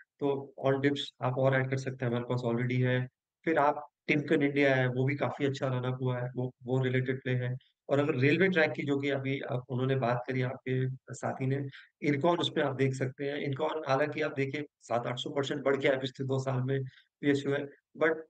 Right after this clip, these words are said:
प्योर रेलवे इंफ्रास्ट्रक्चर और कंस्ट्रक्शन प्ले है। और, अ, रेलवे कंस्ट्रक्शन मुझे लगता है, अगर पिछले साल का अगर आप देखिए, हमारी सवा लाख किलोमीटर की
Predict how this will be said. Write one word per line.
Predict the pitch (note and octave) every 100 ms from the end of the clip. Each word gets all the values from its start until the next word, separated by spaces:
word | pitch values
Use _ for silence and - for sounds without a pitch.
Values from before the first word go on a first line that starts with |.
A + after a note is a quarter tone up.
| _ -
प्योर | E3 F3+ F#3
रेलवे | D#3 D3+ D#3+ D#3+ E3
इंफ्रास्ट्रक्चर | C3+ C3 C#3+ - C3+ D3+
और | C#3+ C#3+
कंस्ट्रक्शन | C3 C#3 C3+ - C3+
प्ले | C3
है। | B2+ A#2+ A#2+ _ _ _ -
और, | C3 C3 C3 B2+
अ, | B2+ B2 B2 - _ _ C#3
रेलवे | B2+ C#3 D#3
कंस्ट्रक्शन | D3 C3 C#3+ C3 D3
मुझे | C#3 C3+
लगता | C#3+ C3+ C#3
है, | C#3+
अगर | - C3+
पिछले | - C#3+ D#3 F3+
साल | D3+
का | D3+
अगर | D3+
आप | D3 C#3
देखिए, | C3+ D#3+
हमारी | C#3 D3+
सवा | F3 D#3 D3+
लाख | E3 E3
किलोमीटर | D#3+ D3 C#3 D3
की | D3 D#3